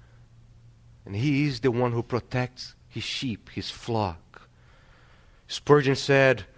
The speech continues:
"Oh, what a shield is God for his people. He wards off the fiery darts of Satan from beneath and the storms of trials from above, while at the same time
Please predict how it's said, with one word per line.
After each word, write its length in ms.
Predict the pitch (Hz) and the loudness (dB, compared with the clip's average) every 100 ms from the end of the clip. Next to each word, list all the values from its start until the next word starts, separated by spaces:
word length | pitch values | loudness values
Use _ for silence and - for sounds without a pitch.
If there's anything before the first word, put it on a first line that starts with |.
| - - | -16 2
"Oh, 400 | 143 170 170 139 - | 6 8 8 4 -2
what 280 | 123 135 190 | 0 4 8
a 80 | 202 | 6
shield 800 | - - 214 247 254 165 113 - | 6 4 8 8 8 6 2 0
is 220 | 147 127 | 2 2
God 340 | 107 156 160 | 4 6 6
for 160 | - 143 | 4 2
his 180 | 131 131 | 2 -2
people. 420 | - 123 - 95 - _ _ - - - - - _ | -4 -4 -4 -8 -10 _ _ -20 -20 -20 -20 -20 _
He 100 | - | 2
wards 480 | 170 165 208 220 143 | 6 8 10 8 8
off 280 | 190 190 - | 6 6 2
the 80 | 170 | -2
fiery 440 | - 185 196 190 | 6 8 8 6
darts 360 | 147 160 165 170 | 6 6 6 2
of 140 | 151 | 0
Satan 400 | - 156 151 151 | 0 0 2 0
from 200 | 135 147 | 2 2
beneath 580 | 131 135 170 214 208 - - - - _ | 2 2 4 4 0 -8 -20 -20 -20 _
and 140 | 143 143 | 2 4
the 100 | 135 | 2
storms 460 | - 156 170 156 | 2 4 4 4
of 200 | 156 - | 2 0
trials 420 | - 147 147 151 | 0 4 6 4
from 220 | - 135 135 | 2 2 2
above, 560 | 120 107 87 82 - - _ _ _ - _ | 2 0 0 -4 -12 -20 _ _ _ -20 _
while 300 | 101 120 151 | 4 6 6
at 100 | 131 | 4
the 100 | 123 | 0
same 300 | - 151 160 | 2 2 2
time 520 | - 143 147 139 110 | 0 0 2 0 -4